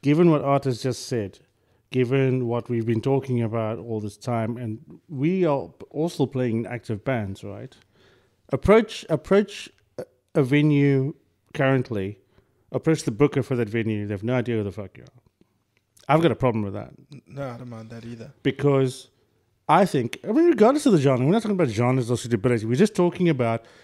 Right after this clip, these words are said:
Speaker 1: if someone approaches a booker for a place that has an active live spot,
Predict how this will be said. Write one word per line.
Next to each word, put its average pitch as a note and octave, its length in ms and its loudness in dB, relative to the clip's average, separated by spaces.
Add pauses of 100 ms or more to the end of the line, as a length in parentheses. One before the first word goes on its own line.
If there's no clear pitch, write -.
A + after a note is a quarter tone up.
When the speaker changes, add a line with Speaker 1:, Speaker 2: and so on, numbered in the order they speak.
Speaker 1:
if B2 100 -4
someone G3+ 300 4
approaches D#3 540 0
a C3+ 40 2
booker A#2 480 -4
for A2+ 220 -4
a A2 40 -4
place B2+ 320 -2
that B2 120 -4
has A#2 260 -4
an C3 140 -4
active B2 500 -6
live A2 540 -2
spot, - 520 -10